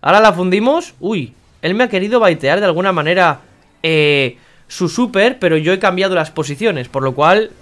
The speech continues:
esto es G G well play. Pa' tu casa, en motopu-, en motoburro. A ver, el eléctrico va a tirar y la voy a ganar. A ver, lo de poner el duende en la baldosa de la super ha sido tremenda cagada, gente. No sé por qué lo he hecho. Pero es que realmente, ¿qué pongo?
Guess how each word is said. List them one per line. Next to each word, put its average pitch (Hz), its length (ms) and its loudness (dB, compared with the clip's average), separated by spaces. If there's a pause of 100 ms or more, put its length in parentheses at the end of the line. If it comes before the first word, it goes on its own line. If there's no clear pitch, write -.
(160)
esto 139 260 -4
es 151 60 -4
G 151 120 -6
G 147 80 -2
well 135 160 -2
play. 139 300 -2 (380)
Pa' 143 120 0
tu 147 140 -4
casa, 151 400 0 (240)
en 147 180 -2
motopu-, 156 460 -2
en 160 160 -2
motoburro. 165 600 0 (520)
A - 100 -2
ver, 170 140 6
el 180 140 8
eléctrico 240 500 2
va 240 80 8
a 208 60 2
tirar 269 560 6 (240)
y 151 60 -6
la 151 100 2
voy 165 100 4
a 156 80 4
ganar. 139 300 -2 (400)
A 196 100 4
ver, 233 320 4 (680)
lo 208 200 4
de 220 100 8
poner 226 280 4
el 311 120 4
duende 208 460 4
en 196 300 -2
la 190 100 4
baldosa 202 540 2
de 196 80 0
la 185 100 2
super 254 300 -2
ha 190 80 0
sido 240 240 -2
tremenda 190 360 -2
cagada, 139 340 -4
gente. 151 280 -6
No 156 80 -6
sé 190 140 -6
por 165 180 -4
qué 160 100 -4
lo 135 120 -4
he 127 40 -4
hecho. 123 220 -8 (300)
Pero 165 80 -4
es - 80 -2
que 214 100 0
realmente, 220 540 0
¿qué 233 100 0
pongo? 151 460 -4